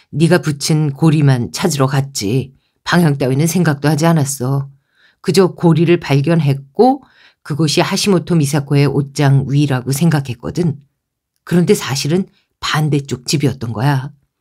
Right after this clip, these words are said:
공교롭게도 다락에 올라가면 꼭 파이프 속에 들어간 기분이라서 밀리가 짖는 소리도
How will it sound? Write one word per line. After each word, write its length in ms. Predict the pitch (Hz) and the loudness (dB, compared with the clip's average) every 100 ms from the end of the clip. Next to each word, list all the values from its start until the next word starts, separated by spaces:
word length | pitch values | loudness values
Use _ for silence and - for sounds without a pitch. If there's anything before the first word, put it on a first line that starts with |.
| _ _ _ _ _ | _ _ _ _ _
공교롭게도 800 | - 185 208 180 - 165 170 165 _ - | 2 4 4 2 -2 0 0 -4 _ -8
다락에 340 | - 165 160 | 0 2 4
올라가면 720 | 170 143 151 143 135 135 139 - _ _ | 4 4 2 2 0 2 0 -4 _ _
꼭 240 | 175 165 - | -4 -4 -4
파이프 360 | - 202 - | 0 0 -2
속에 320 | - 151 143 | -8 -2 -2
들어간 400 | 139 143 139 135 | 0 0 2 2
기분이라서 920 | 139 143 139 135 113 - 117 135 139 - _ _ _ | 0 -2 -2 -2 -4 -6 -4 -4 -6 -8 _ _ _
밀리가 440 | 143 170 165 160 | 2 4 4 2
짖는 380 | 160 - 160 160 | 0 2 2 2
소리도 460 | 139 147 127 143 | 0 -2 -2 -4